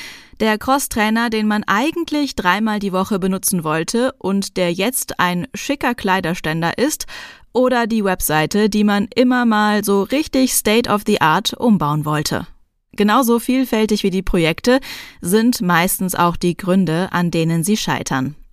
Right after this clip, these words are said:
Kinder werden geboren, die Arbeit ist gerade besonders stressig,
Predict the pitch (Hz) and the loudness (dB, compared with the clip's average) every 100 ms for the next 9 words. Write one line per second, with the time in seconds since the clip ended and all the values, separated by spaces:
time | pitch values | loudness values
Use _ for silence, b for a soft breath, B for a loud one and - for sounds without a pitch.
0 | - 233 233 202 190 190 185 185 185 185 | -2 0 2 0 0 -2 -2 -2 0 0
1 | 180 180 165 - 180 175 180 - 175 - | -2 -2 -4 0 0 0 -2 -4 -6 -6
2 | 165 170 170 160 160 175 190 185 - 175 | -2 0 0 -4 -2 0 0 0 -2 -2
3 | 180 185 | 0 -2